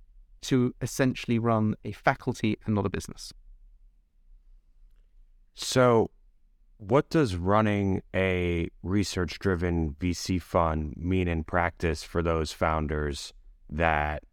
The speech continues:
Speaker 2: you just referenced? How are you supporting them both in terms of developing the orb, but then also bringing that orb and developing a commercial purpose around it?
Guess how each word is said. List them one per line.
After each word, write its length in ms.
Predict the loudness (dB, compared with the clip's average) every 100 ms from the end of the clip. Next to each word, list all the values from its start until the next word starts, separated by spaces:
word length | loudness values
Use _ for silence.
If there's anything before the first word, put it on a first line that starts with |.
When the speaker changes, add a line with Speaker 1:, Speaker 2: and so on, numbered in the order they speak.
| -20 _ -8
Speaker 2:
you 400 | -2 0 0 -2 -2
just 300 | -2 -2 -4
referenced? 720 | -4 -4 -8 -10 -12 -14 -14 -20 -20 -20 -20 -20 -16 -8
How 300 | 2 4 6
are 100 | 6
you 140 | 4
supporting 640 | 0 -4 -2 0 2 2
them 400 | 0 0 0 -4 -2
both 320 | 0 0 0
in 160 | -4 -4
terms 360 | -4 -4 -2
of 400 | -2 -2 -2 -6 -20 -20 -12
developing 600 | -4 2 2 2 0 0 0
the 140 | -2
orb, 600 | -2 -2 0 0 -4 -6 -12 -20 -6
but 140 | -4 2
then 280 | 2 2 0
also 420 | -2 0 0 -2
bringing 440 | 0 -2 0 -2
that 200 | -2 -4 -4
orb 520 | -4 -2 -2 -4 -8 -6
and 260 | -4 -4
developing 640 | -4 -2 -2 -2 -4 -4 -6
a 140 | -8
commercial 500 | -6 -2 -2 -4 -8
purpose 460 | -4 -4 -4 -8 -8
around 300 | -8 -8 -6
it? 140 | -8